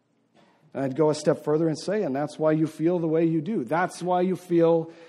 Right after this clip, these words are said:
like you can't have this, this, this wholeness or this completedness. There's something else there that you're chasing, and it's not Christ." So I, I, I'll, I'll give a, a, a quick illustration of this. Uh, it's, I think medicine gives us a, a really,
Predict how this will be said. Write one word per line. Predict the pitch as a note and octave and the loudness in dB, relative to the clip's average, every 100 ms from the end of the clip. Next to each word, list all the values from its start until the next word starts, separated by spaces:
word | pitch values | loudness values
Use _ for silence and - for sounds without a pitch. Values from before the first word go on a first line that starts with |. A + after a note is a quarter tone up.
| - - | -20 -6
like | C#3 C3+ | -4 -4
you | D3+ | -8
can't | - D#3+ E3 E3+ - | -4 0 0 -2 -12
have | - D3+ D3 B2+ - | -6 -2 -2 -2 -6
this, | C3 - | -6 -4
this, | D3+ - | -8 -6
this | D3+ - | -8 -8
wholeness | - F3 E3 B2 C3 | 0 2 2 0 -6
or | |
this | C3 C3+ | -6 -6
completedness. | - B2 - D#3+ C#3+ A2+ A2 | -8 -14 -2 -2 -2 -6 -12
There's | - C3 - - | -12 -14 -12 -4
something | F#3+ G3+ G3+ F#3 F#3 | -4 -2 -2 -4 -2
else | D3+ D#3 - - - - _ | 0 0 -2 -12 -18 -20 _
there | B2+ D#3 D#3+ D3+ | 0 4 6 4
that | D3 | 0
you're | C#3+ | -4
chasing, | - E3+ D#3 - C3+ A#2+ A#2 - _ _ _ _ _ _ - | -6 -2 -2 -2 -6 -6 -10 -20 _ _ _ _ _ _ -12
and | B2 | -10
it's | - | -8
not | D3+ - | -8 -6
Christ." | D3+ A#2+ - - _ _ _ _ _ _ _ _ _ _ _ _ _ _ _ _ _ _ - | -6 -6 -8 -20 _ _ _ _ _ _ _ _ _ _ _ _ _ _ _ _ _ _ -2
So | F3+ C#3 | 0 2
I, | E3 | 4
I, | E3 D#3 D3 | 4 4 2
I'll, | E3+ D#3+ | 0 0
I'll | D#3 | 2
give | E3+ E3 | 2 4
a, | D3+ D3+ D3 C#3 | 2 2 -2 -2
a, | C#3+ | -6
a | |
quick | - F#3 | -2 0
illustration | F#3 D#3 - D#3+ C#3+ D3+ | 0 -2 0 0 0 -6
of | C3+ | -2
this. | C#3+ C3+ - | -2 -2 0
Uh, | C3 A#2+ B2 | 0 0 -2
it's, | D3 C#3+ D3 B2+ - - - | -6 -4 -4 -6 -8 -12 -6
I | |
think | C#3+ D3 | -2 -2
medicine | C#3+ D3 D3+ - C3 | 0 2 2 0 -4
gives | B2+ B2 B2 | -4 -4 -6
us | - | -4
a, | |
a | B2+ C3+ C3+ | -4 -2 -4
really, | C3 C3+ B2+ A2+ | -2 -2 -2 -4